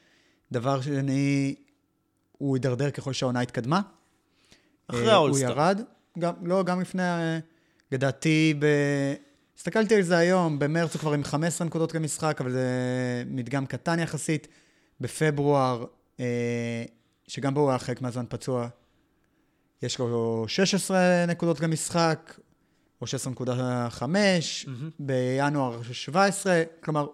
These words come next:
Speaker 1: הוא הלך והידרדר.
Speaker 2: אוקיי.
Speaker 1: אה, ככל שהתקדמה העונה, וצר לי, אבל שחקן שהוא השחקן, אני לא לוקח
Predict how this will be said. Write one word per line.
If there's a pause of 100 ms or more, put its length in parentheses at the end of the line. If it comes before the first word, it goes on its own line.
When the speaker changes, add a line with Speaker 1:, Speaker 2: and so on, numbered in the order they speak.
Speaker 1:
הוא
הלך
והידרדר. (420)
Speaker 2:
אוקיי. (140)
Speaker 1:
אה, (580)
ככל
שהתקדמה
העונה, (720)
וצר
לי,
אבל
שחקן (220)
שהוא
השחקן, (240)
אני
לא
לוקח